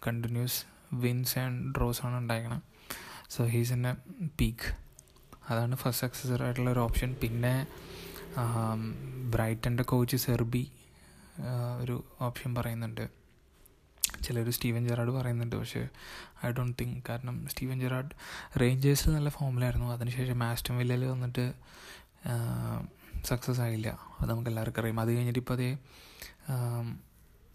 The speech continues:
അൽ ഇത്തിഫാക്കിൽ പോയിട്ടുണ്ട് സൗദി അറേബ്യയിൽ, അവിടെയും സക്സസ് ആയില്ല.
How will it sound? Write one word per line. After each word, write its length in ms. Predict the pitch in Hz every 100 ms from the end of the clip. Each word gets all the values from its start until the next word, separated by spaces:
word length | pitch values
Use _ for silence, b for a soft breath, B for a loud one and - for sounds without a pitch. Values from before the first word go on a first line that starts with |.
| - 214
അൽ 260 | 139 131
ഇത്തിഫാക്കിൽ 480 | 123 127 131 123 131
പോയിട്ടുണ്ട് 300 | 127 117 117
സൗദി 300 | 120 113 117
അറേബ്യയിൽ, 440 | 113 113 113 117 - -
അവിടെയും 460 | - 113 110 120 -
സക്സസ് 380 | - - - 120
ആയില്ല. 380 | 117 107 -